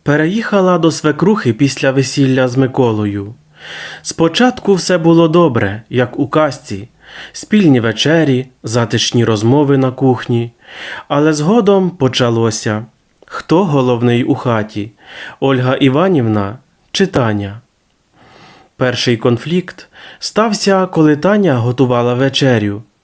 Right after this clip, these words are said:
Молодиця вирішила здивувати родину пастою з сиром і сосисками. Але тільки почала,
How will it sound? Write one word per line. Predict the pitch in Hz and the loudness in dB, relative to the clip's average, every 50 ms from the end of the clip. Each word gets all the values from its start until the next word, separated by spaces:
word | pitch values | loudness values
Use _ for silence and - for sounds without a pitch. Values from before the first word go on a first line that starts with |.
| _ - - - - - - _ | _ -20 -20 -20 -20 -20 -12 _
Молодиця | - 131 127 123 123 123 135 139 127 131 135 123 | 0 0 2 2 2 2 2 0 0 0 -2 0
вирішила | 120 135 135 131 127 123 - 139 127 127 123 | 0 0 2 2 0 0 0 2 2 2 0
здивувати | 120 120 120 135 123 123 120 127 143 147 143 - 131 | 0 -2 -2 -2 0 0 0 0 0 -2 0 0 0
родину | 123 123 123 127 135 139 143 143 | 2 2 2 4 4 4 4 2
пастою | 139 - 185 175 165 139 - - 127 113 113 113 113 | 2 0 0 0 0 0 -2 -2 -2 0 0 0 -2
з | 110 - | -2 -6
сиром | - - 151 175 170 143 113 107 104 104 - | -2 0 2 2 2 2 2 0 -2 -4 -6
і | - 120 | -6 -6
сосисками. | 117 - 139 123 - - 151 127 113 - - - 104 104 101 98 101 113 - _ _ _ _ - - - - - - - - | -2 -2 -2 -2 0 0 -2 -2 -2 -4 -8 -10 -8 -8 -8 -10 -12 -16 -18 _ _ _ _ -20 -18 -16 -16 -14 -16 -16 -8
Але | _ 135 139 147 151 151 | _ -4 -2 0 0 -2
тільки | 143 151 - 240 233 208 - - 170 151 | -2 0 0 0 0 0 0 0 0 0
почала, | - 147 139 - - 185 208 214 190 156 127 110 101 104 | 2 0 -2 0 2 2 2 2 2 2 0 0 -2 -4